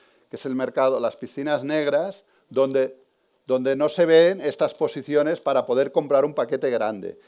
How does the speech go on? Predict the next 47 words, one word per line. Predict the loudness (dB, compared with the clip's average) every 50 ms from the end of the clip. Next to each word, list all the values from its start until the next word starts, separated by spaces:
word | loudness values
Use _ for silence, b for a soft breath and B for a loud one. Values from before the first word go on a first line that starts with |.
| b b _
Si | -14 -8 -6
tú | -6 -6
estás | -2 2 2 4 4
yendo | 4 2 0 2 4 4
a, | 4
a | 2 0 -2 -2
la | -2 -2
renta | -2 -2 0 0 0
variable | 2 2 2 2 2 0 0 0 -2
normal | -2 -2 -2 0 -2 -2 -2
que | -4 -6
todo | -6 -4 -4 -4
el | -4
mundo | -4 -6 -4 0 0 2
ve, | 4 4 4 4 4 0 -6 _ _ -10
¿vale? | -4 -2 0 0 0 0 -2 b b b b b b b b -4
Te | -4
encuentras | -2 0 0 0 2 4 2 2 2
con | 0 -2 -4
esta | -4 -4 -6
situación, | -8 -6 -6 -6 -6 -4 -4 -4 -4
porque | -2 -2 0
además | 0 0 0 0 -2 -2 -4 b b b b b b b b _ _ _ _ _
cualquier | -4 -4 -4 0 2 2 4 4
máquina | 2 0 -2 0 0 2 2 2 2
te | 2 0
puede | -2 -2 -2
estar | -2 -2 -2 -2
trabajando. | 0 0 0 0 0 0 -2 -2
Entonces, | -4 -6 -6 -4 -2 -2 -2 -4 -6 b b b b b b
lo | -2 0
que | 0 2
tienes | 2 0 0 -2 -2
que | -2 -2
hacer | 0 2 0 0
tú | 0 -2 -2
es | -2 -2
lo | -4 -4
mismo, | -4 -4 -6 -6 -4 -4 -4
ir | -4 -6 -6
picando | -8 -4 0 2 2 2 2 2 0 0 2
porque | 0 0 2 2
la | 0 2
máquina | 0 -2 -2 -2 -2 -2 -2
se | -2 -2 0
te | 2
adelanta, | 2 2 2 2 0 0 0 -2 -4 -6 b